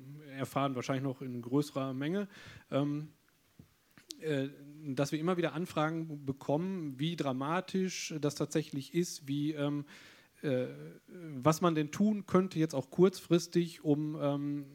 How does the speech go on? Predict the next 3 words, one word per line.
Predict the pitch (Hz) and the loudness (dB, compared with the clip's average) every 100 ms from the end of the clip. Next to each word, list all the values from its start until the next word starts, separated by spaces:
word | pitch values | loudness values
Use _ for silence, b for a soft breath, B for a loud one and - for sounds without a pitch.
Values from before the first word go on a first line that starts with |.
| 160 175 - 165 160 156 139 127 | -20 -20 -20 -20 -14 -6 -4 2
Wahlmanipulation | 135 170 165 165 151 143 151 160 151 135 - 127 143 175 170 | 2 2 0 -2 -2 0 0 2 2 2 0 0 2 0 -4
zu | 156 | -4
verhindern. | - 123 143 147 110 113 | -2 0 0 0 -4 -8